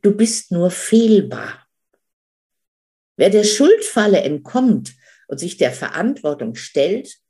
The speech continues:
kann ab heute entscheiden, etwas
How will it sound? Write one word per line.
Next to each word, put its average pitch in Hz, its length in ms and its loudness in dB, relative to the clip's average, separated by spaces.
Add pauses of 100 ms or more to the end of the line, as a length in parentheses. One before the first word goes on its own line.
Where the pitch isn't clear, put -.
(300)
kann 214 300 -4
ab - 280 -4
heute 226 360 2
entscheiden, 147 680 -6
etwas 131 640 -10